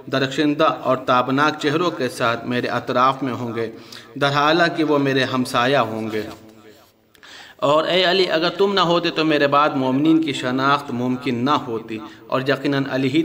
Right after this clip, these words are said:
थे जो पैगंबर के बाद उम्मत के लिए गुमराही में हिदायत के चिराग, तारीकी में नूर बसीरत, अल्लाह की मजबूत रस्सी और उसका सीधा रास्ता थे। ना रसूल खुदा से क़राबत में किसी ने उन पर सबकत ली, और ना कोई पैगंबर का दीन कबूल करने में उनसे आगे बढ़ा,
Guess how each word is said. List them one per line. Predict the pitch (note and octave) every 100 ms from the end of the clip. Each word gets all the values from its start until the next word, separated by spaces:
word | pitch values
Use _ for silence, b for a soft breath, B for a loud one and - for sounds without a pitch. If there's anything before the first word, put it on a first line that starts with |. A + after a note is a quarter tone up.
| D#3+
थे | B2+
जो | B2
पैगंबर | - B2 A#2 B2+ C3+
के | C3+
बाद | A#2 A#2+ -
उम्मत | D3+ D3 D3+ D#3
के | B2+
लिए | A#2+
गुमराही | A#2+ A#2+ A#2+ A2 C3+
में | B2+ A2
हिदायत | A2+ A2+ A2+ A#2+
के | A#2
चिराग, | - A#2 A#2 B2+ - B B B2 B2+ D3+
तारीकी | C3+ C#3 C#3 C#3+
में | B2
नूर | A#2+ B2 A#2
बसीरत, | A2+ A2 C#3+ D3 C#3 -
अल्लाह | A#2+ C3 C3 A2+
की | C3
मजबूत | A2+ A2 A#2+ A2 -
रस्सी | D3 D3 C3+
और | - B2
उसका | A2 A2+
सीधा | G#2+ C#3 B2
रास्ता | A2+ A#2 A#2 B2
थे। | - G#2 A#2 B B B B
ना | C#3+ E3+
रसूल | E3+ E3+ E3
खुदा | D#3+ D#3+ D#3+
से | D#3+
क़राबत | C#3 C3 C3 C3+ C3+
में | B2+
किसी | C3 C3 - D3 C#3+
ने | C#3
उन | C3+ C3
पर | B2+ A#2
सबकत | - C3+ C#3 E3+ D#3
ली, | A#2 A2 -
और | C3 B2+
ना | B2+ C3+ C3+
कोई | C3 B2
पैगंबर | B2 A#2+ A2+ C3+ C#3 D3
का | C3+ A2+
दीन | G#2+ C3 C#3 D3+
कबूल | C#3+ A#2 D3 F3+
करने | D#3 B2 A#2+
में | A#2
उनसे | A#2+ A2+
आगे | - A#2+ A#2+
बढ़ा, | A2+ G#2+ A2+